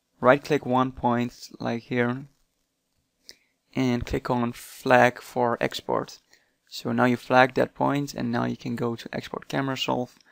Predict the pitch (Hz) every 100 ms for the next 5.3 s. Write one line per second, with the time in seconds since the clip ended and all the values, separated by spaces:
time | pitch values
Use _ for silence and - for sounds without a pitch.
0 | - _ _ _ _ _ - 127 123 123
1 | 123 156 - 151 - - - 135 127 -
2 | 127 131 - - 123 120 - - 135 151
3 | 151 170 175 170 _ _ _ _ _ _
4 | _ - - 127 120 117 117 117 117 113
5 | 113 117 113